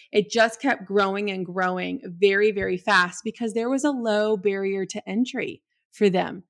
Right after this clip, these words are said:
For twenty bucks, they could be a part of what we were doing in my business. And that got their first step in the door. It was almost like a low, uh, lead magnet for my subscription. If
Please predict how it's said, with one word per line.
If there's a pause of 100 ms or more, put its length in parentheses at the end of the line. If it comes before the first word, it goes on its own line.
(380)
For
twenty
bucks,
they
could
be
a
part
of
what
we
were
doing (440)
in
my
business. (160)
And (380)
that
got
their
first
step
in
the
door.
It
was
almost
like
a
low, (480)
uh, (180)
lead
magnet
for
my
subscription.
If